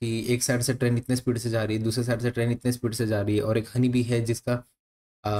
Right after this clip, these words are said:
अ, बोलते हैं ना कि, अ, ट्रैवलिंग स्पीड ये है, तो एक हनी बी कितने राउंड मार सकती है एक ट्रेन से लेकर दूसरे ट्रेन तक,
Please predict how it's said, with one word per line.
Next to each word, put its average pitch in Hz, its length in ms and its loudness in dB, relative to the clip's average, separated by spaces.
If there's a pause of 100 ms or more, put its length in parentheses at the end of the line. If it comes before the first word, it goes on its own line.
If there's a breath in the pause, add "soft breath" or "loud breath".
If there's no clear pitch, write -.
(760)
अ, 98 60 -6 (140)
बोलते 117 220 0
हैं 120 60 2
ना 117 60 2
कि, 117 160 -4
अ, 117 60 -6 (520)
ट्रैवलिंग 120 440 2
स्पीड 127 240 2
ये 120 200 4
है, 110 200 0
तो - 400 -4
एक 123 220 2
हनी 127 180 4
बी 127 120 4
कितने 135 460 2
राउंड 123 300 4
मार 120 220 4
सकती 123 280 -2
है 127 140 0
एक 127 340 0
ट्रेन 123 160 2
से 123 100 0
लेकर 117 160 0
दूसरे 123 300 2
ट्रेन 117 200 0
तक, 110 200 -2